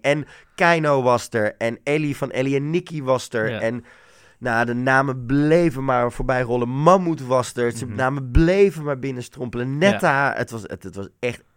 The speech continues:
Speaker 1: één groot Songfestivalfeestje
Speaker 2: Ja.
Speaker 1: daar backstage. Ehm, en ik heb dat allemaal vanaf de voor- en achterkant mee mogen maken. Ik heb daar, ik, ik kan je natuurlijk niet alles vertellen, hè. Eh, laten we wel eerlijk
Speaker 2: Nee,
Speaker 1: zijn.
Speaker 2: discreet.
Speaker 1: Eh, eh, what happens backstage, stays backstage
Speaker 2: Ja,
Speaker 1: voor
Speaker 2: je
Speaker 1: een
Speaker 2: bent nu
Speaker 1: gedeelte.
Speaker 2: one of them.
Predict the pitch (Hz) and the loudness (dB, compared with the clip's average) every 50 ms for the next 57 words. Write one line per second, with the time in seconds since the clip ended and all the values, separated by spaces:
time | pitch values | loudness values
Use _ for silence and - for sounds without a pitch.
0 | _ _ 156 165 185 196 185 160 - - 156 147 143 127 - 147 123 - 127 113 | _ _ 4 4 4 2 2 -2 -6 -2 0 0 0 0 -2 -8 -8 -6 -8 -8
1 | - - 104 95 104 98 98 139 123 104 92 85 87 90 - - - 98 101 143 | -8 -10 -8 -6 -6 -6 -4 -2 -2 -2 -2 -4 -6 -8 -8 -8 -10 -8 -8 -8
2 | 151 - - _ - - - _ _ - _ _ _ _ _ - 117 113 113 117 | -10 -12 -18 _ -20 -20 -20 _ _ -20 _ _ _ _ _ 2 4 4 6 6
3 | 117 117 117 113 113 107 101 - _ - 120 127 143 143 160 156 - 131 - - | 6 6 4 2 -2 -4 -10 -12 _ -6 -4 -2 -2 -4 -4 -6 -6 -8 -8 -6
4 | 135 139 135 123 - - 120 117 - - 113 - 147 147 131 117 123 113 107 113 | -2 -2 -2 -2 -2 -6 -8 -8 -10 -10 -10 -6 -4 -2 -2 -2 -2 -4 -4 -6
5 | - - - 113 98 117 123 135 139 139 139 143 127 120 127 - - - - 135 | -6 -8 -10 -6 -4 -2 -4 -2 -2 -4 -4 -2 -4 -4 -4 -4 -8 -8 -10 -8
6 | - - 127 113 - 117 - _ _ - 113 - - - 139 135 135 120 135 120 | -4 -4 -4 -4 -6 -8 -12 _ _ -16 -16 -10 -4 -4 -4 -4 -4 -4 -6 -6
7 | 92 110 160 - 95 80 110 107 - - _ - 110 113 139 147 117 98 101 113 | -4 -4 -4 -4 -4 -4 -4 -4 -4 -6 _ -2 0 2 2 0 0 0 0 0
8 | - - - - - 95 92 90 90 90 90 - - 85 87 87 82 76 90 107 | -2 -2 -4 -8 -8 -6 -6 -6 -6 -8 -10 -10 -10 -8 -6 -6 -6 -4 -6 -6
9 | 104 104 - 90 87 85 87 87 - - - - - - - - 113 104 101 101 | -6 -6 -6 -6 -6 -6 -8 -12 -14 -20 -20 -20 -20 -18 -14 -10 -10 -10 -10 -12
10 | - - - - - _ _ _ _ _ _ _ _ _ _ _ _ _ _ _ | -14 -18 -20 -20 -20 _ _ _ _ _ _ _ _ _ _ _ _ _ _ _
11 | _ - _ - - 101 101 101 98 95 95 90 - - 95 90 92 101 98 95 | _ -20 _ -8 -4 -2 -2 0 -2 -2 -4 -4 -4 -6 -6 -2 0 0 2 2
12 | 104 95 101 92 85 - 95 92 - - 87 85 - - 101 107 101 101 110 113 | 0 0 -2 -6 -6 -6 -6 -6 -4 -6 -8 -8 -8 -6 -6 -6 -4 -2 -2 -2
13 | 110 - - 110 110 110 110 110 110 110 131 123 - - 127 120 117 123 135 139 | -2 -4 -6 -6 -6 -6 -6 -6 -4 -2 -2 0 0 2 0 2 4 2 2 2
14 | 135 113 107 120 123 147 147 135 135 120 | 2 0 0 2 2 2 2 0 -4 -4